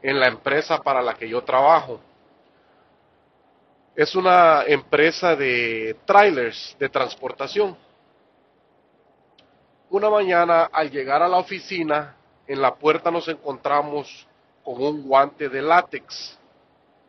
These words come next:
Alguien se orinó en el guante,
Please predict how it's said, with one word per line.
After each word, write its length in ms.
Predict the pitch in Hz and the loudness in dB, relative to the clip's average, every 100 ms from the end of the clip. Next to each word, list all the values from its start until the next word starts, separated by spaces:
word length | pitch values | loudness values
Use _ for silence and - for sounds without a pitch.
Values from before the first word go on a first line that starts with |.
| _ _ _ _ _ | _ _ _ _ _
Alguien 460 | 147 170 170 185 175 | 2 2 2 -2 -4
se 180 | - 156 | -4 -2
orinó 580 | 135 127 117 120 139 | 0 -2 -2 -2 0
en 120 | 165 190 | 0 -2
el 300 | 190 160 135 _ - | -6 -8 -12 _ -4
guante, 560 | 160 147 151 180 202 | 0 2 0 -6 -10